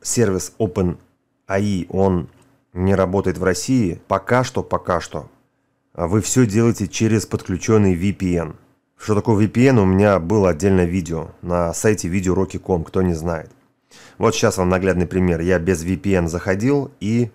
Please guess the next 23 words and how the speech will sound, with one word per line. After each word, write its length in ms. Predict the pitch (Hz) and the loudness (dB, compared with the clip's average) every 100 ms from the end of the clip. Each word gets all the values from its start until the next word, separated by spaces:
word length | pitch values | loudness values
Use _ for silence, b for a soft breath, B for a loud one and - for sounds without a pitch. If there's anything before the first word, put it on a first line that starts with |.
| _ | _
хотя 320 | - 90 98 | -6 0 2
его 160 | 87 87 | 2 0
прям 360 | 87 85 80 | -2 -2 -6
щас 260 | - 98 85 | -6 -6 -4
его 140 | 92 | -2
включил 520 | 90 - 107 - 170 175 | -2 -2 -2 0 -2 -2
через 420 | - 92 80 - | -2 -2 -2 -8
приложение, 800 | - 95 92 87 95 85 80 82 | -8 -2 0 2 0 0 -4 -8
но 180 | - 101 | -4 0
у 20 | |
меня 160 | 117 110 | 2 2
все 160 | 95 95 | 2 0
равно 160 | 101 | 0
идет 140 | 90 87 | 0 0
задержка. 480 | 90 85 80 - - | 0 -2 -4 -8 -8
Но 180 | 92 87 | -4 2
первый 240 | 143 131 | 2 4
раз 220 | 117 120 | 4 2
у 40 | 92 | 2
меня 140 | 101 | 0
все 160 | - 92 | 0 -4
получилось 400 | 90 85 101 82 | -4 -6 -6 -4
сгенерировать. 560 | 87 87 82 73 - | -2 0 -2 -6 -14